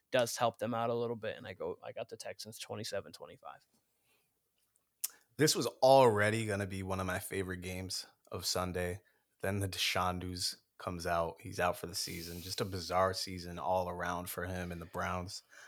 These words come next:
Speaker 2: Um,
Speaker 1: I'm not
Speaker 2: looks
Speaker 1: sure
Speaker 2: like
Speaker 1: I've ever
Speaker 2: D T
Speaker 1: seen a more bizarre season for a quarterback.
Speaker 2: It's been weird. It's been
Speaker 1: This
Speaker 2: weird.
Speaker 1: has been the weirdest season for a quarterback ever. Like, in, out, kinda like
Speaker 2: Performing well here and there, performing like absolute dog
Speaker 1: Yeah.
Speaker 2: shit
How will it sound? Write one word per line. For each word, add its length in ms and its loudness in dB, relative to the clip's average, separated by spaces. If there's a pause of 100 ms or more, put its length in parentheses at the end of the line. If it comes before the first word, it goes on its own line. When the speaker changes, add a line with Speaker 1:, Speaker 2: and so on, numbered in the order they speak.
(280)
Speaker 2:
Um, 460 -2 (320)
Speaker 1:
I'm 100 -4
not 40 4
Speaker 2:
looks 100 4
Speaker 1:
sure 100 8
Speaker 2:
like 80 4
Speaker 1:
I've 60 6
ever 120 6
Speaker 2:
D 40 2
T 60 -2
Speaker 1:
seen 180 2
a 80 0
more 280 0
bizarre 480 2
season 420 -4
for 220 -4
a 60 -4
quarterback. 760 -8
Speaker 2:
It's 80 -16
been 200 -2
weird. 300 2 (300)
It's 100 -14
been 160 2
Speaker 1:
This 100 2
Speaker 2:
weird. 100 8
Speaker 1:
has 100 2
been 500 4
the 220 4
weirdest 560 2
season 340 -4
for 160 -2
a 60 -6
quarterback 560 -2
ever. 200 -4
Like, 280 -8
in, 420 2
out, 640 2 (320)
kinda 220 0
like 240 -2 (1400)
Speaker 2:
Performing 460 4
well 180 6
here 220 4
and 100 2
there, 140 6
performing 500 0
like 220 4
absolute 480 0
dog 220 6
Speaker 1:
Yeah. 40 0
Speaker 2:
shit 380 -2